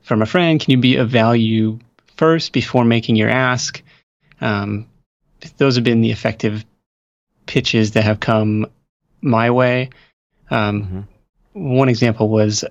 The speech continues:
Speaker 1: and so one of my, <laughs> one of my side hustles was a freelance book editing service. And,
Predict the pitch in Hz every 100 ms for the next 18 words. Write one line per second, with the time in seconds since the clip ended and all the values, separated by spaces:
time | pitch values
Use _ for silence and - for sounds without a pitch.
0 | - 120 104 107 - _ _ _ _ _
1 | 131 - - 113 120 117 110 110 104 160
2 | 131 190 - 135 147 143 135 123 113 110
3 | - 127 127 120 113 127 123 123 - _
4 | _ - 113 123 139 139 139 131 - -
5 | _ _ - 135 131 175 180 - - _
6 | - 131 110 107 110 110 -